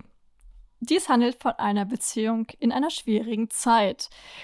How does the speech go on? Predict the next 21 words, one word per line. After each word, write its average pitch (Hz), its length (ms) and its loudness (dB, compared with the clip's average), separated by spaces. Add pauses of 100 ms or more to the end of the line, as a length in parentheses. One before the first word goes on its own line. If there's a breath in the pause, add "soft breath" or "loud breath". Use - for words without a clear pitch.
(120)
Die 240 40 0
Erzählerin 240 560 0
stellt 220 300 -2
die - 20 -2
Motive 226 500 -2
ihres - 340 -6
Partners 262 440 0
in 254 100 0
Frage 214 440 -4
und 302 120 -6
fragt 202 400 -4
sich, - 300 -4
warum 247 300 -2
er 262 80 -2
plötzlich 214 640 -4
sein 208 200 0
Verhalten 240 600 -2
ihr 392 200 -2
gegenüber 220 500 -2
geändert 233 560 0
hat. 190 240 -8